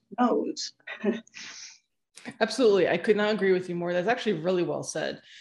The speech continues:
Speaker 2: because the, the wonderful thing with this activity is, eh, basically, I'm just restating what you already said, is that it can help people who may otherwise not been able to, quote unquote, really see their dog for the first time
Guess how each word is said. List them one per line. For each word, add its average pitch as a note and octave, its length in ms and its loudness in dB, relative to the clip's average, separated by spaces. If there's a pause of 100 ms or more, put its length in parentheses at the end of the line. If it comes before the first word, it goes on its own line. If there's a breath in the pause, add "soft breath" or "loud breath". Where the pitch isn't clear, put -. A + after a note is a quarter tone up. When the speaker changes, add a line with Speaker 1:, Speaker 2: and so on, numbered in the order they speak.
(200 loud breath)
Speaker 2:
because G3+ 600 2 (260 loud breath)
the, - 160 4
the G#3 120 4
wonderful D#4 460 2
thing B3 200 4
with G#3 100 6
this G3 140 -2
activity E3+ 680 -2 (100)
is, - 280 0 (220)
eh, - 120 0 (160)
basically, E3+ 260 -2
I'm E3 80 -2
just D#3+ 140 -8
restating E3+ 400 0
what D#3+ 100 -4
you C#3+ 60 -6
already C#3+ 180 -4
said, C#3+ 280 -2 (280 loud breath)
is G3+ 260 8
that G3 340 6 (360)
it G#3+ 200 2
can A3 440 4
help B3 480 2
people A#3 320 2
who F#3+ 140 0
may F#3+ 280 0
otherwise F#3 680 0
not F3+ 280 -2 (200)
been E3+ 240 0
able F3+ 300 6
to, F#3 200 -4
quote - 260 0
unquote, F#3 260 2
really E3+ 220 2
see G3 360 -4
their G#3 180 6
dog A3 280 2
for A3 80 -6
the A3+ 60 2
first A3+ 260 -2
time A#3 340 -2